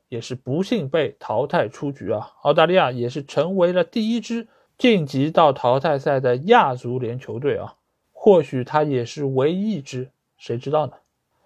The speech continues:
那另外一场比赛，也就是法国对突尼斯这场比赛，由于法国队两战全胜已经提前出线，所以在这场比赛之中，德尚是派出了大量的替补球员，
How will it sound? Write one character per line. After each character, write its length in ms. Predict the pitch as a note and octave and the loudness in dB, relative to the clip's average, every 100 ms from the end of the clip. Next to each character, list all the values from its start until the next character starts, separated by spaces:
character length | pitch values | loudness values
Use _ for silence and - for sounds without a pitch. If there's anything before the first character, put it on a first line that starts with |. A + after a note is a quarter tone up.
| _ F3+ | _ 4
那 240 | F3+ F3 | 6 6
另 200 | G3 C4 | 4 4
外 100 | A#3 | 4
一 20 | |
场 200 | F#3 D3 | 2 -2
比 80 | C3+ | -4
赛， 180 | A#2 B2+ | -2 0
也 100 | A#2+ | 0
就 120 | D3 | -4
是 100 | D#3 | -4
法 240 | D#3 B2+ B2+ | 0 2 2
国 160 | E3+ | -2
对 180 | F3+ E3+ | -2 -4
突 220 | - A3+ | -4 -6
尼 140 | A3+ A3+ | -4 -4
斯 120 | A3 | -4
这 80 | F3+ | -4
场 140 | B2 | -6
比 100 | B2+ | -8
赛， 160 | B2 A#2 | -8 -4
由 280 | C3+ A3 C#4 | 0 2 2
于 120 | B3 | 0
法 180 | C3+ B2 | 0 -2
国 100 | E3 | 0
队 140 | E3 | 2
两 240 | D3 D3 | 2 2
战 160 | F#3+ F3 | 0 -2
全 160 | D#3 E3 | -4 -4
胜 160 | F3 | -4
已 40 | C3+ | -4
经 140 | C#3+ | -4
提 160 | F3 F#3+ | -4 -4
前 160 | G#3 | -4
出 180 | G#3+ A3+ | -4 -4
线， 280 | G#3+ E3+ - - - | -4 -6 -8 -20 -20
所 260 | _ D3+ G#3+ | _ 2 4
以 160 | G3 B2 | 2 0
在 220 | E3 C#3 | 2 2
这 160 | G#3 | 2
场 180 | C#3+ C#3+ | 0 -4
比 60 | C#3+ | -6
赛 160 | C3 | -8
之 140 | - C#3 | -8 -8
中， 160 | C#3 - _ _ - | -10 -12 _ _ 4
德 180 | D3+ | 6
尚 180 | E3 E3 C#3 | 6 0 -2
是 100 | C3+ | -8
派 320 | - E3 B2+ | -2 -2 -2
出 140 | - | -4
了 100 | C3 B2 - | -6 -2 2
大 360 | A3+ F#3 B2 | 4 4 0
量 360 | A#2 D#3+ C#3 A#2+ | 0 0 0 -6
的 100 | A2+ | -10
替 260 | - F3 | -6 -6
补 220 | C3+ A#2 G#2+ | -6 -12 -12
球 260 | - A#2+ | -8 -6
员， 260 | B2+ A#2+ | -6 -8